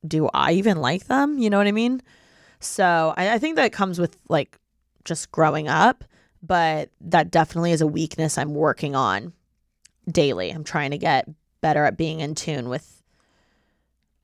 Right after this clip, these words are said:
what do I want versus what I, what do I think others want from me? Okay, I feel like that was a good one to end on. Uh, we're well over an hour now, so thank you so much for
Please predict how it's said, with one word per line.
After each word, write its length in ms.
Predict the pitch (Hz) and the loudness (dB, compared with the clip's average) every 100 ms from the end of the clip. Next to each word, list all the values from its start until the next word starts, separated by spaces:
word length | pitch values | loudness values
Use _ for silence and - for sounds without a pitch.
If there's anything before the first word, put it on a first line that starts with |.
| _ | _
what 220 | 175 190 | -2 2
do 120 | 208 180 | 2 0
I 180 | 175 170 | 0 2
want 300 | 156 139 - | 0 -6 -4
versus 320 | 160 160 156 | -4 -4 -2
what 120 | 156 | 0
I, 340 | 151 135 123 - _ _ | 2 2 -2 -8 _ _
what 260 | _ 170 156 | _ -6 -4
do 140 | 156 | -2
I 140 | 160 139 | -4 -4
think 320 | - 147 143 | -8 -10 -4
others 500 | - 156 82 - - - | 0 2 0 -4 -8 -12
want 340 | 170 143 80 - | -2 -2 -2 -6
from 260 | - 147 - | -6 -6 -8
me? 200 | - - _ _ _ _ _ _ _ - - | -14 -16 _ _ _ _ _ _ _ -20 -16
Okay, 220 | 185 127 - - | -4 -4 -4 -4
I 40 | |
feel 100 | 233 | -2
like 100 | 330 | 0
that 40 | 415 | 0
was 120 | 440 | 0
a 60 | |
good 200 | 233 185 | 2 0
one 140 | 185 196 | 0 0
to 140 | - | 0
end 220 | 151 156 | 0 0
on. 380 | 180 226 262 302 - _ _ _ - _ _ - - - _ _ - | 2 2 0 -4 -12 _ _ _ -20 _ _ -16 -16 -20 _ _ 0
Uh, 220 | 170 165 | 2 2
we're 380 | 165 170 165 165 | 2 2 2 0
well 340 | 165 170 175 | 0 0 2
over 220 | 226 262 | 2 2
an 80 | 262 | 2
hour 400 | 208 160 156 160 | 2 2 2 0
now, 400 | 156 151 147 180 | 2 2 4 2
so 520 | 208 - 165 156 156 - | 0 0 2 4 2 0
thank 240 | 180 180 | -2 0
you 60 | 226 | -2
so 120 | 226 | 2
much 300 | 180 175 - | 2 2 -2
for 560 | - 165 156 151 143 | -2 2 2 2 -2